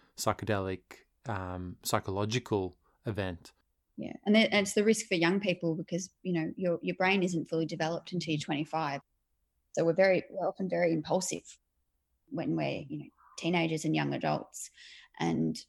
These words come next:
Speaker 2: you know, we, we don't really see the potential ramifications for, you know, for, for toxicity, for death. And people can get carried away, they can go mushroom picking. And it's just not something, yeah, not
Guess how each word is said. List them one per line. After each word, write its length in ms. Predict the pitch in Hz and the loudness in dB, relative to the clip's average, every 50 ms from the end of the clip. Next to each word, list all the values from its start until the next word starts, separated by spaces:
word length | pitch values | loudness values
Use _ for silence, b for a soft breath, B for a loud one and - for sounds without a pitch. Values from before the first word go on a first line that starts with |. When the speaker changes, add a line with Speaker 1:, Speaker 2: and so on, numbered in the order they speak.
| _ _ _ _ _ _ _ _ _ _ _ _ _ _ _ _ _ | _ _ _ _ _ _ _ _ _ _ _ _ _ _ _ _ _
Speaker 2:
you 100 | - 175 | -6 -4
know, 160 | 170 175 - - | -4 -4 -4 -4
we, 140 | - 175 | -4 -4
we 180 | 165 - 180 180 | -2 0 0 2
don't 220 | 175 170 165 - | 2 2 2 2
really 240 | - 170 165 165 165 | 2 2 2 2 0
see 260 | 165 - - 175 - | 0 0 0 0 0
the 80 | 165 151 | 0 -2
potential 380 | - 156 - 170 - - - - | -4 -2 -2 0 0 0 0 -2
ramifications 760 | 85 80 76 - - - 90 87 - - - - - - | 0 0 -2 -2 -2 -2 -2 -2 -2 -2 -2 -2 -2 -4
for, 520 | - - - - 92 90 87 90 - - - | -6 -12 -8 -4 -2 0 0 0 -2 -4 -6
you 80 | - - | -6 -6
know, 120 | - - - - _ _ _ _ _ _ _ _ _ _ _ _ _ _ | -6 -8 -10 -16 _ _ _ _ _ _ _ _ _ _ _ _ _ _
for, 180 | - - 170 - | -12 -8 -8 -4
for 160 | - - 175 | -2 -2 -2
toxicity, 560 | - 175 165 - - 180 175 - - - - | -2 -4 -4 -4 -4 -2 -2 -2 -2 -2 -2
for 80 | - 165 | -2 0
death. 300 | - 160 120 120 - - - | 2 2 2 0 -2 -4 -6
And 300 | 165 180 - - - 175 | -4 -2 -2 -4 -6 -6
people 260 | - 180 170 - 165 | -6 -6 -4 -4 -4
can 140 | 160 - 156 | -2 -2 -2
get 160 | 151 139 - | -2 -2 -4
carried 280 | - - 170 170 170 175 | -4 -4 -4 -2 -2 0
away, 280 | 180 196 196 196 196 | 2 2 4 4 4
they 100 | 190 190 | 2 0
can 140 | 180 - - | -4 -6 -6
go 140 | - - 92 | -4 -4 -4
mushroom 340 | 87 - - - - 95 92 | -2 -4 -4 -6 -6 -8 -8
picking. 480 | - 98 - - 95 92 95 98 B B B B B B B B B B B _ - | -8 -8 -8 -4 -4 -2 -2 -2 B B B B B B B B B B B _ -4
And 240 | - - - - | -2 0 0 0
it's 120 | - - - | -2 -2 -4
just 200 | - 175 - - | -4 -4 -2 -2
not 160 | 175 - - | -4 -4 -4
something, 600 | - - - - - - - - - - - - - | -6 -8 -8 -6 -4 -2 0 2 2 0 0 -4 -4
yeah, 200 | - 180 - - - _ _ - | -6 -6 -6 -6 -10 _ _ -8
not 140 | - - | -8 -8